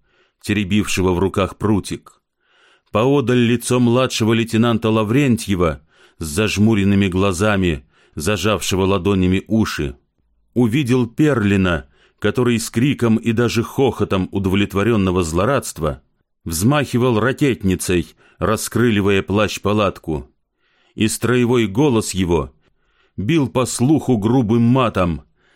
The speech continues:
"Сдаются гады! Сдаются так их!" И тут же, глянув на дом, Никитин поймал зрением что-то белое,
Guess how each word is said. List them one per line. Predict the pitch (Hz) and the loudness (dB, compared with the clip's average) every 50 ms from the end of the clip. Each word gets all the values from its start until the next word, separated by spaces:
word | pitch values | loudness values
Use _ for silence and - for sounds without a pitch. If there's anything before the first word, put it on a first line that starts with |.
| _ _ - | _ _ -14
"Сдаются | - 71 71 73 71 87 110 131 139 131 156 185 196 175 - - - - 151 160 156 | -12 -10 -8 -6 -2 0 2 4 4 4 4 4 4 2 2 -2 -4 0 0 0 0
гады! | 139 123 139 151 143 131 117 107 107 95 87 85 80 71 - _ _ _ - _ - | 2 2 2 2 2 2 2 2 2 2 2 0 -2 -4 -8 _ _ _ -20 _ -10
Сдаются | - 107 98 101 98 135 143 156 170 170 202 233 240 220 208 151 - - - - 190 175 | -6 -6 -4 -4 -2 0 0 2 2 2 4 4 4 4 2 2 0 -4 -2 0 0 0
так | - - - 180 180 160 143 120 143 | -2 -2 -2 0 0 0 0 0 2
их!" | 151 151 139 120 107 - - - - _ _ _ _ _ _ _ _ _ _ _ _ _ _ _ _ _ _ | 4 4 4 2 0 -4 -12 -20 -20 _ _ _ _ _ _ _ _ _ _ _ _ _ _ _ _ _ _
И | - 101 104 | -4 -4 -2
тут | - 139 156 139 101 | 0 2 0 0 0
же, | 87 80 92 95 | 0 0 -2 -2
глянув | 82 95 101 117 127 117 110 95 - - | 0 0 0 0 2 2 0 -2 -2 -2
на | 101 101 | -2 -2
дом, | 98 131 139 117 82 69 - _ _ _ _ _ _ _ _ _ _ _ | 0 0 0 0 -2 -6 -10 _ _ _ _ _ _ _ _ _ _ _
Никитин | - 90 110 127 120 - 156 135 - 135 135 120 | 0 2 2 2 0 -2 -4 -2 0 0 0 0
поймал | - 120 117 120 120 123 127 123 117 98 | 2 0 0 2 2 2 2 2 0 0
зрением | 82 87 104 120 135 127 120 117 110 101 90 | 0 0 0 2 2 2 2 2 2 0 -2
что-то | - - - 127 123 - 113 104 | -4 -2 -2 -2 -2 0 -2 -2
белое, | 104 101 143 165 156 131 107 95 87 80 78 71 - | -2 0 2 2 2 2 2 2 2 0 -2 -4 -8